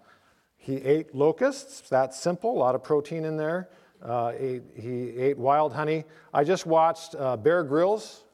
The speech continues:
You ever watch Bear Grylls, Man versus Wild? And he was in Arizona.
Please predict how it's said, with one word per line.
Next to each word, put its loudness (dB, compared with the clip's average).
You -4
ever -2
watch 0
Bear -2
Grylls, -2
Man -4
versus -4
Wild? 2
And -10
he 0
was 2
in 0
Arizona. 0